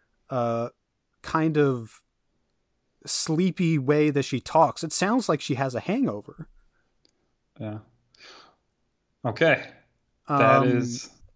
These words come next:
Speaker 2: surprising.
Speaker 1: Yeah, uh, but like I said, a-, as a kid's show,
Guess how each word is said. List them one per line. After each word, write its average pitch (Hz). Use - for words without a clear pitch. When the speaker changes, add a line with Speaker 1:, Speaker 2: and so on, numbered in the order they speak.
Speaker 2:
surprising. 127
Speaker 1:
Yeah, 143
uh, 143
but 156
like 165
I 185
said, 208
a-, 170
as 175
a 156
kid's 254
show, 120